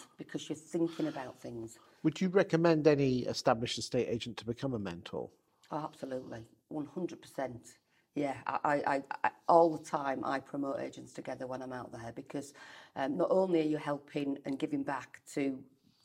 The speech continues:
Speaker 1: the industry, but you, you, it gives you a chance to, say, reflect on yourself. 'Cause you're
Speaker 2: It's
Speaker 1: always learning, aren't you?
Speaker 2: It's a win-win, isn't it? You're, not
Speaker 1: Completely.
Speaker 2: only are you helping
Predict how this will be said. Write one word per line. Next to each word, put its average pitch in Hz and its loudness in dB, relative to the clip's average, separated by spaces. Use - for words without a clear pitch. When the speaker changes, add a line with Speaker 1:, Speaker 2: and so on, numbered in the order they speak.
Speaker 1:
the 135 0
industry, 147 -4
but 147 4
you, 160 0
you, 160 2
it 165 -2
gives 170 -4
you 160 -4
a 147 -6
chance 151 -8
to, 139 -10
say, 147 -8
reflect 139 -12
on 131 -8
yourself. 127 -12
'Cause 185 -6
you're 226 8
Speaker 2:
It's 240 12
Speaker 1:
always 254 4
learning, 202 6
aren't 156 2
you? 117 -10
Speaker 2:
It's - -2
a 139 4
win-win, 127 6
isn't 104 -8
it? - 2
You're, 123 2
not - -4
Speaker 1:
Completely. 156 6
Speaker 2:
only 147 8
are 143 4
you 135 2
helping 123 4